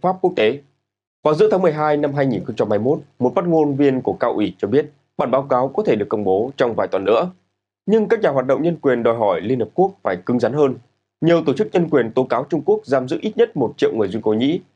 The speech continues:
trong các trại cải tạo ở Tân Cương, với những bằng chứng cụ thể, nhưng Bắc Kinh vẫn nói rằng đó là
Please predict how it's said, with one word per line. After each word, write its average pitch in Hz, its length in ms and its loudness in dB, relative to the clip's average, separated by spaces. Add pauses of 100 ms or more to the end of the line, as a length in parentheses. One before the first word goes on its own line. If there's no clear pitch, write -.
(100)
trong 143 180 0
các 170 180 -2
trại - 240 -2
cải 95 140 -2
tạo 98 160 0
ở 95 120 -6
Tân 104 140 -2
Cương, 101 240 0 (560)
với 175 100 4
những 220 220 -2
bằng 143 160 0
chứng 151 160 -4
cụ 160 140 -4
thể, 113 280 0 (420)
nhưng 143 200 2
Bắc 180 160 0
Kinh 143 160 0
vẫn 131 160 -2
nói 131 320 2
rằng 127 180 0 (300)
đó 143 300 2
là 147 320 0